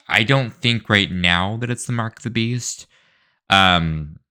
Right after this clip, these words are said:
although I don't wanna be naive and say that, you know, like, I could be wrong, right? I could be wrong.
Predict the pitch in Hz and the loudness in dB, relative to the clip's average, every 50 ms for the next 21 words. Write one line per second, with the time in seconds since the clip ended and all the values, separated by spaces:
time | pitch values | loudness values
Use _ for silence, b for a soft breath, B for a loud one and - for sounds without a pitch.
0 | _ - - 110 113 110 110 87 110 113 120 120 113 101 90 101 98 87 82 90 | _ -4 -2 0 2 2 4 4 4 4 4 4 2 2 2 2 2 4 4 4
1 | 101 107 104 87 73 76 71 - - 85 80 - - 95 87 85 71 82 85 82 | 2 2 2 0 0 -2 -4 -4 -6 -6 -6 -2 0 2 2 2 2 2 0 0
2 | 76 - _ - 113 98 87 78 76 76 78 - - - 95 95 90 - 104 107 | 0 -4 _ -2 0 0 2 0 -2 -4 -6 -8 -4 -2 -2 0 0 0 -2 -2
3 | - - 123 95 95 87 78 82 82 76 60 50 62 76 82 82 _ - 85 76 | 0 0 0 0 0 0 2 2 2 2 2 0 -4 -8 -8 -8 _ 0 2 2
4 | 78 82 80 - - _ _ _ _ _ _ _ _ _ 80 87 82 - 92 69 | 4 2 0 -2 -6 _ _ _ _ _ _ _ _ _ -8 -6 -2 -2 -2 -2
5 | 71 69 64 62 62 65 73 78 | -2 -6 -6 -8 -8 -8 -10 -12